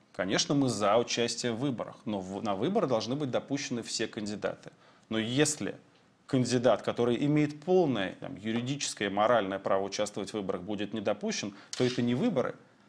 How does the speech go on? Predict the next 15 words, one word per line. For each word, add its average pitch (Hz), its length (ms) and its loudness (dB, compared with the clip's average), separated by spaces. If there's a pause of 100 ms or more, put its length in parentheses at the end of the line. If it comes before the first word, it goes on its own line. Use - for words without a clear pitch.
(220)
И 127 60 0
дело 139 220 4
не 165 80 4
в 160 60 -2
том, 277 100 4
что - 120 0
нужно 143 180 2
бойкотировать 147 880 0
выборы. 143 420 -2 (220)
Нужно 131 280 4
не 131 180 6
участвовать 180 640 2
в - 80 -12
позорной 139 680 4
процедуре, 156 920 2